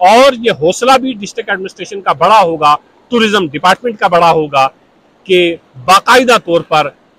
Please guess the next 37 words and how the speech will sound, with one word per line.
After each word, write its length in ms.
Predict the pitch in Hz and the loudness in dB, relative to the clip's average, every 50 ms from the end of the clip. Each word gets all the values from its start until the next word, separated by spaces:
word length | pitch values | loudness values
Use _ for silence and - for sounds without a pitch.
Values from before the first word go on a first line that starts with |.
| _ _ | _ _
पुंछ 260 | 220 214 208 - - | -4 -4 -2 -4 -6
में 180 | 180 190 190 185 180 160 | -4 -2 0 0 0 0
rafting 460 | 147 165 180 180 - - 180 175 160 | 2 0 0 0 0 -4 -6 -6 -4
का 120 | 160 160 151 151 | 0 2 4 4
आगाज 380 | 151 151 143 156 156 160 156 | 4 4 2 2 0 0 -2
किया 200 | - - 143 135 131 | -4 -6 -4 -4 -4
जा 140 | 117 127 117 | -4 -6 -8
सके। 300 | - - - _ _ 104 - | -10 -12 -20 _ _ -6 -4
अगर 260 | 240 214 240 262 254 | -2 2 2 2 2
जम्मू 280 | 196 175 190 208 233 247 | 0 -2 -4 -2 -2 -4
कश्मीर 400 | - 233 - - 220 226 240 220 | -4 -6 -12 -12 -12 -12 -12 -8
के 120 | - 247 | -6 -4
उन 200 | 226 220 233 233 190 | -4 -4 -4 -4 -4
दरियाओं 340 | 180 170 175 185 196 214 226 | -4 -4 -2 -2 -2 -2 -4
को 120 | 240 214 | -6 -6
देखें 400 | 190 208 196 - 240 254 254 226 | -6 -6 -4 -2 0 -2 -2 -2
जहां 280 | 196 190 - 214 220 208 | -4 -4 -2 -2 -2 0
rafting 400 | 170 175 185 185 - - 220 208 | 2 0 0 0 -2 -6 -12 -12
की 120 | - 208 196 | -12 -14 -4
जाती 360 | 190 180 170 170 - 185 180 | -2 -2 -2 -2 -4 -8 -6
है 180 | 160 151 151 156 170 - _ _ _ _ _ _ _ _ _ | -2 -2 -2 -2 -4 -8 _ _ _ _ _ _ _ _ _
तो 240 | 202 202 214 220 214 | -4 -2 -2 0 -2
ये 260 | 190 160 202 233 247 247 | -2 -2 0 2 2 2
दरियाए 500 | 190 185 185 190 185 196 202 214 247 247 | 2 -2 -4 -2 0 2 2 2 2 0
पुंछ 360 | - - - 226 226 220 - - | 0 -2 -6 -8 -8 -8 -14 -18
की 180 | _ 247 233 - | _ -12 -12 -10
shape 380 | - - - 247 254 254 240 214 | -10 -10 -4 0 2 2 2 0
जो 180 | 196 196 185 | -2 -4 -2
है 160 | 151 139 139 135 139 - _ _ _ _ _ | -2 -2 -2 -4 -4 -8 _ _ _ _ _
वो 140 | 196 254 262 233 | -2 0 0 0
निहायत 800 | 196 165 160 175 190 202 165 240 262 285 311 320 277 - - 233 | 0 -2 -2 0 0 0 0 2 2 4 2 2 0 -2 -8 -12
मुनासिब 580 | 185 175 180 185 190 202 220 - - 285 262 - | -8 -6 -4 0 0 0 0 0 -4 -10 -12 -12
shape 360 | - - 202 196 190 185 _ 160 | -10 -6 -4 -4 -4 -4 _ -2
है 200 | 170 175 180 175 170 - _ _ _ _ _ | 0 2 2 0 -2 -6 _ _ _ _ _
rafting 500 | 147 151 175 196 202 - _ - 247 233 208 | -6 0 2 2 2 0 _ -6 -8 -6 -4
के 100 | 226 214 | -6 -6
लिए। 300 | 196 196 202 202 196 | -4 -2 -2 -2 -2